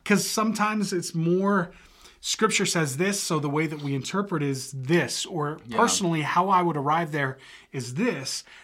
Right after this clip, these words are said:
Speaker 1: That might not sit the same with you,
Speaker 2: Yeah.
Speaker 1: right? Like, so I think that it's important for us to understand as we dive into this that not everybody's going to agree, and
Speaker 2: Yeah.
Speaker 1: it's okay to disagree.
Speaker 2: For sure.
Speaker 1: But as long as we understand the big picture of hell is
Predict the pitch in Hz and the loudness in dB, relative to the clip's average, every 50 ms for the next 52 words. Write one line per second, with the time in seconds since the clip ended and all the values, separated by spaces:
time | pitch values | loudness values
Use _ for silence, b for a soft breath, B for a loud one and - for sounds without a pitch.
0 | B B - 160 190 220 214 - 254 254 240 226 - 196 185 185 180 - - - | B B -2 0 0 0 0 0 0 0 0 0 -2 0 0 0 0 -2 -4 -4
1 | 208 208 208 - 175 170 - - 185 180 180 180 175 170 147 147 147 147 - 143 | -4 -4 -4 -4 -4 -2 -2 0 0 2 2 4 4 4 2 2 -2 -4 -2 -2
2 | 127 117 110 - 107 110 110 107 101 139 151 165 175 180 170 151 139 - - 180 | -2 -2 -4 -6 -6 -6 -4 0 0 2 0 0 -2 -4 -6 -4 -4 -2 0 0
3 | 165 160 160 160 - - 156 156 - - 226 233 233 233 202 202 170 - 175 170 | 2 0 0 -2 -4 -4 -4 -4 -2 -2 -4 -2 -2 -2 -2 -4 -2 -2 -4 -4
4 | - 202 190 180 170 - 160 139 - - 175 190 151 143 143 - - 170 156 151 | -2 -4 -6 -6 -4 -4 -4 -4 -4 -6 -6 -6 -6 -6 -4 -4 -2 -2 -2 -2
5 | 143 B B B B B B 165 190 208 185 208 208 165 185 175 170 156 185 196 | -4 B B B B B B 2 2 4 4 0 0 2 2 2 2 4 2 2
6 | 180 - 151 131 127 123 120 - - - b b b b b b b b - 139 | 2 0 -2 -4 -4 -4 -6 -6 -10 -12 b b b b b b b b -6 0
7 | 139 156 156 151 143 139 - - - - 160 147 147 165 175 202 208 196 208 175 | 2 4 4 4 2 0 -8 -16 -8 -4 -2 0 2 2 2 2 4 2 4 4
8 | 185 185 175 170 - 170 160 156 135 147 135 127 127 127 131 120 110 117 123 120 | 4 4 4 2 2 0 -2 0 -2 -2 -2 -2 -2 0 0 0 -2 -2 -2 0
9 | 147 156 - - 202 196 196 - - 180 180 185 175 - 165 151 127 127 214 254 | 0 0 0 0 -2 -2 -2 -4 -4 -2 -2 -2 -2 -4 -6 -6 -4 -4 -6 -4
10 | - - 214 151 - 131 120 117 117 120 - - 127 - - 120 95 95 - - | -4 -4 -6 -6 -6 -6 -6 -6 -6 -8 -6 -8 -10 -8 -8 -12 -12 -12 -14 -18
11 | b b b b b b b 139 131 120 127 170 156 151 156 135 156 170 185 208 | b b b b b b b -10 -6 2 4 4 4 4 2 2 4 4 4 6
12 | 208 190 196 - 180 170 165 165 151 - - 156 139 135 131 123 127 185 196 190 | 4 2 2 2 2 2 4 2 0 -2 -2 -2 -2 -2 -4 -2 -2 -2 -2 -2
13 | - 190 175 - - 151 139 - - 156 139 123 123 147 170 180 147 127 123 - | -4 -6 -4 -4 -4 -6 -8 -6 -6 -6 -4 -4 -6 -6 -8 -8 -6 -6 -6 -10